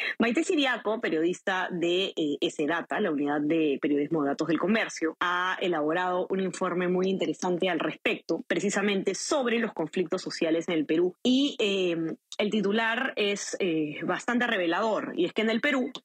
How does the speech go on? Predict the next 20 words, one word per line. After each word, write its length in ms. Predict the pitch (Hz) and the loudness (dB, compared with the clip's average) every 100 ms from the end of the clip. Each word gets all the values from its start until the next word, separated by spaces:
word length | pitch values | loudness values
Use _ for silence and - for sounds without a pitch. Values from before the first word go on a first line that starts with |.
| _ | _
surge 300 | - 262 233 | -2 0 2
un 60 | 240 | 2
conflicto 380 | 208 190 196 196 | 2 -2 -2 -4
social 320 | 165 190 185 208 | -2 -2 0 0
en 180 | 190 | 0
promedio 640 | 170 175 240 262 180 180 202 _ _ _ | 0 2 2 2 2 0 -2 _ _ _
cada 380 | 196 185 180 180 - | -2 0 0 -2 -8
semana. 760 | - 160 156 170 156 127 120 - | -2 0 2 0 0 -2 -4 -4
Que 80 | 147 | -4
no 140 | 143 160 | 0 0
lo 120 | 160 | 2
veamos 420 | 180 196 202 202 | 0 0 0 0
en 120 | 233 | 2
Lima 400 | 269 262 220 220 _ | 2 2 2 -2 _
no 160 | 165 147 | -4 0
quiere 240 | 156 156 | 2 2
decir 340 | 143 185 175 - | 2 0 0 -2
que 140 | 151 | 0
no 260 | 143 156 180 - | 2 0 0 -4
exista. 640 | - - 185 - - | -4 0 -2 -2 -10